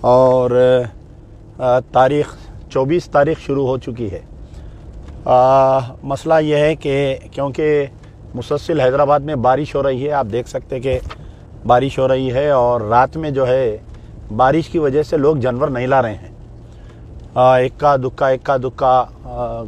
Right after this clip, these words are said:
गाड़ियाँ आ रहे हैं और लेकिन दिन पे दिन जो है पुलिस की तरफ से नित नए हथकंडे इस्तेमाल करते हुए ताजिरीन को, ख़ास तौर पर कुरैशी बिरादरी को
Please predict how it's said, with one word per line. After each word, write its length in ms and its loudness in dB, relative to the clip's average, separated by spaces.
गाड़ियाँ 480 0
आ 20 0
रहे 180 0
हैं 240 -8
और 480 0
लेकिन 800 -2
दिन 260 -2
पे 160 2
दिन 220 -2
जो 120 0
है 160 2
पुलिस 500 -4
की 120 -8
तरफ 240 -2
से 540 -6
नित 380 -2
नए 540 2
हथकंडे 480 0
इस्तेमाल 480 -2
करते 340 -4
हुए 160 -4
ताजिरीन 600 2
को, 180 0
ख़ास 420 0
तौर 120 0
पर 200 -2
कुरैशी 420 0
बिरादरी 440 4
को 240 -6